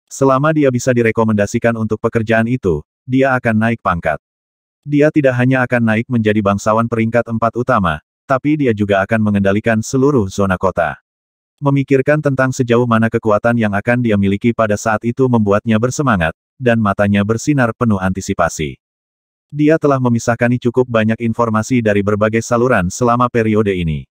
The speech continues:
Dia telah mengumpulkan pemahaman yang cukup jelas tentang apa arti zona kota baru dalam skema besar dan tahu bahwa itu adalah kunci dalam penggalian persenjataan ilahi yang berkelanjutan.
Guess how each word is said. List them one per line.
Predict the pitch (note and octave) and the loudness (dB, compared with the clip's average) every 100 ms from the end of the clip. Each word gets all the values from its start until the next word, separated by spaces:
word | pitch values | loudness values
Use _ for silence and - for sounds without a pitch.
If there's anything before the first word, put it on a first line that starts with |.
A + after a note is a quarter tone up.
| _ _ _ _ _ | _ _ _ _ _
Dia | - D3 D3+ E3 | -6 0 0 2
telah | D3 | 0
mengumpulkan | C3+ B2+ A#2+ A#2+ A#2+ C3 | 2 2 2 2 0 0
pemahaman | B2+ A2 G#2+ A2+ A#2+ | 0 0 2 2 2
yang | A#2+ A2+ | 2 0
cukup | B2 C3 | 0 -2
jelas | A#2+ A#2 A2+ - | 0 0 0 0
tentang | A2+ A2 G#2+ | 0 0 -2
apa | G#2 A2 | -2 0
arti | A2 A2+ G#2 | 0 -2 0
zona | A#2 B2+ | 0 0
kota | C3 B2 A2 | 0 0 2
baru | G2+ G#2 A2 | 2 2 2
dalam | G#2 G2 | 2 0
skema | G2+ - C#3+ C#3+ | -2 0 2 2
besar | A#2 A2+ G#2+ A2 | 0 0 0 0
dan | G#2+ G2+ | 0 0
tahu | G#2+ G#2+ A2+ | 0 0 2
bahwa | G#2+ A2 | 0 0
itu | A2 A#2+ G#2+ | -2 -2 0
adalah | G2+ G#2+ G#2 G#2 | 0 0 0 2
kunci | A#2+ A#2+ A#2 G#2 | 0 0 0 2
dalam | G#2+ A2 | 2 2
penggalian | A2+ A2+ A2 A#2 A2+ | 0 0 2 2 0
persenjataan | B2 A#2+ B2+ A#2 B2+ A#2+ A2 | -2 -2 0 0 0 0 0
ilahi | A#2+ A2+ G#2 F#2 F#2+ | 0 0 0 -4 -2
yang | F#2+ | 0
berkelanjutan. | F#2+ G2+ G2+ F2+ F#2 F#2 D#2+ C#2+ | 0 0 0 0 -2 -2 -2 -4